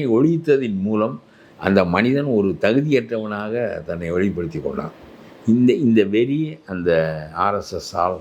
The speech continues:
உருவாக்கப்பட்டது. நாடு அதனால் எ-, அடைந்த இழப்பினுடைய அளவே சொல்ல முடியாது, இன்றைக்கு வரையிலும் சொல்ல முடியாது. ஒரு காந்தி இல்லை என்பதனுடைய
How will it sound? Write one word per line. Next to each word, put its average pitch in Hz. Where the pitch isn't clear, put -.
உருவாக்கப்பட்டது. 87
நாடு 127
அதனால் 120
எ-, 107
அடைந்த 127
இழப்பினுடைய 107
அளவே 214
சொல்ல 151
முடியாது, 110
இன்றைக்கு 143
வரையிலும் 165
சொல்ல 113
முடியாது. 90
ஒரு 95
காந்தி 120
இல்லை 113
என்பதனுடைய 101